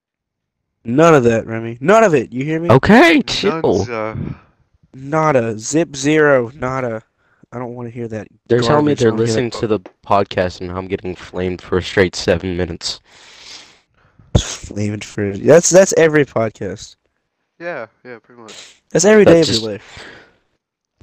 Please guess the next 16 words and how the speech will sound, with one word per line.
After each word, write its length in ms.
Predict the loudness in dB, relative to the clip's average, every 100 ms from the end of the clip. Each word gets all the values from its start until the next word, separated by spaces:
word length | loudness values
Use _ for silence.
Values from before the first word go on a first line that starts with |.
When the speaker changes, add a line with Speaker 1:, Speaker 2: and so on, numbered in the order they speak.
| -20 _ _ _ _ _ _ _ _ _ _ _ _ _ _ _ _ _ _ _
Speaker 1:
You 100 | -6 -4
gotta 120 | -4
admit, 280 | -6 -10 -6
you 160 | -2
wouldn't 240 | -2 0 0
have 140 | 0
it 80 | 0
any 280 | -2 -4 -6
other 180 | -8
way. 420 | -10 -10 -8 -10 -14 _
You 140 | -8 -6
like 240 | -6 -8
it. 80 | -12
You 140 | -6 -4
love 160 | -4
us. 320 | -6 -8 -12